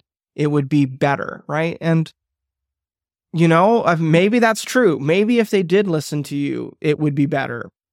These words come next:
but they're not. And they're a person, they're an individual. You actually can't control what they do.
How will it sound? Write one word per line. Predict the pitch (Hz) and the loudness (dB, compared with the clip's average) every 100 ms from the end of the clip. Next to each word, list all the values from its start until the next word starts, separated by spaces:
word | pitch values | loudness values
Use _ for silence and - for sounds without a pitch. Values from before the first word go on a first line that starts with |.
| - | -4
but | 147 147 160 _ _ _ - | 0 0 -4 _ _ _ -10
they're | 139 | -4
not. | 139 139 127 - _ _ - | -2 0 -2 -8 _ _ -4
And | 151 151 143 139 | 0 2 0 -2
they're | 139 151 160 | -2 4 4
a | 160 | 4
person, | - 180 165 165 147 | 2 0 2 0 0
they're | 143 | 0
an | 147 147 | 0 0
individual. | 160 156 151 156 143 131 | 2 2 2 2 0 -2
You | 131 151 | -2 -4
actually | 160 185 220 - 165 151 | -2 -2 -4 -6 -6 -6
can't | - 170 160 160 _ | -8 -2 -2 -4 _
control | - 147 143 - 170 160 135 139 _ _ - | -8 -8 -6 0 2 4 0 -6 _ _ -8
what | 143 - - | -6 -6 -4
they | 139 131 | -6 -4
do. | 170 214 165 131 | -4 -2 -2 -4